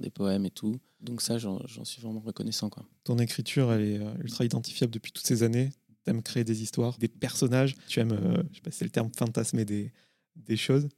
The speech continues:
Speaker 2: T'es
Speaker 1: Mm.
Speaker 2: OK avec cette analyse ?
Speaker 1: Ouais, carrément. Je prends vraiment du plaisir, mais autant à écrire une mélodie qu'à écrire des paroles. Mais, euh, c'est vrai que c'est, si je le fais pas pendant longtemps, je vais pas aller bien et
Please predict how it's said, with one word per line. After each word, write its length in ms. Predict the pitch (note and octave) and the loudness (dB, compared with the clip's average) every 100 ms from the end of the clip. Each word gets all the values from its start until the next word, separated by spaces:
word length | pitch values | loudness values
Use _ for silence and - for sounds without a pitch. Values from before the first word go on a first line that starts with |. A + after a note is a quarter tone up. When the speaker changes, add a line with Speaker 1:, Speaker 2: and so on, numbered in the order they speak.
| _ | _
Speaker 2:
T'es 80 | A#2+ | 4
Speaker 1:
Mm. 60 | |
Speaker 2:
OK 100 | A#2+ D3 | 8 8
avec 260 | C#3 B2+ | 8 6
cette 180 | C3 - | 2 0
analyse ? 380 | A2+ A2 C#3+ - _ | 0 -2 -4 -6 _
Speaker 1:
Ouais, 160 | A#2 D3+ | 10 10
carrément. 500 | - G2+ A2+ D3 A#2 | 8 6 6 4 2
Je 120 | A2 | -4
prends 160 | - A#2 | 0 2
vraiment 180 | A2+ B2+ | 4 4
du 80 | A2+ | 4
plaisir, 380 | A#2 A2+ C#3+ | 2 2 4
mais 100 | C3+ | 6
autant 240 | B2 C3 D3+ | 6 6 6
à 60 | |
écrire 200 | C3 C#3 | 4 4
une 80 | B2 | 4
mélodie 280 | A#2+ A#2 B2+ | 6 6 6
qu'à 100 | A#2+ | 4
écrire 180 | A2 A2 | 4 2
des 120 | G#2+ | 2
paroles. 300 | A#2+ B2+ C#3 | 4 4 4
Mais, 200 | A#2+ G#2+ | 4 6
euh, 300 | G#2+ G#2 G#2 A2 - _ A#2 | 6 6 4 0 -6 _ 0
c'est 160 | A2+ A2+ | 2 4
vrai 140 | B2 | 4
que 80 | C3 | 4
c'est, 360 | - A#2 A2 A2 | 2 4 4 4
si 220 | - B2 | 4 4
je 80 | A#2+ | 4
le 80 | A#2 | 2
fais 120 | A#2 | 2
pas 140 | A2+ B2 | 0 2
pendant 180 | A#2+ A2+ | 2 2
longtemps, 240 | A2 C#3 | 2 0
je 80 | B2 | 0
vais 40 | G#2+ | 0
pas 120 | A2+ | 2
aller 260 | A2 A2 G#2+ | 4 4 4
bien 380 | A2+ B2 B2 | 2 2 0
et 220 | A2 G#2+ | -2 -4